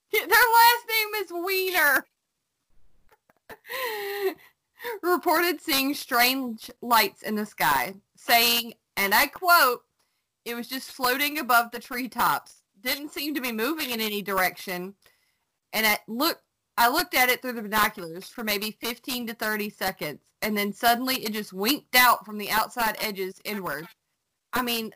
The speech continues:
literally, it went whoop like that, and it was gone. There was something about the thing that left an odd feeling in my stomach.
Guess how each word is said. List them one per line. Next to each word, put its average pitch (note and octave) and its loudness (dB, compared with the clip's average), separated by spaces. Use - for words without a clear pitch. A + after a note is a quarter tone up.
literally, A3 0
it G#3 -8
went A3 -2
whoop A4+ 4
like A#3+ 0
that, G#3 2
and A#3 -4
it G3 -6
was G#3 -8
gone. F3 2
There A3 -4
was G#3 -6
something C#4+ -2
about C4+ 2
the A#3 -8
thing A#3 -4
that G#3+ -10
left A3 -4
an F#3+ -14
odd A#3+ 4
feeling A#3 -4
in G3 -4
my F#3+ -6
stomach. E3+ -8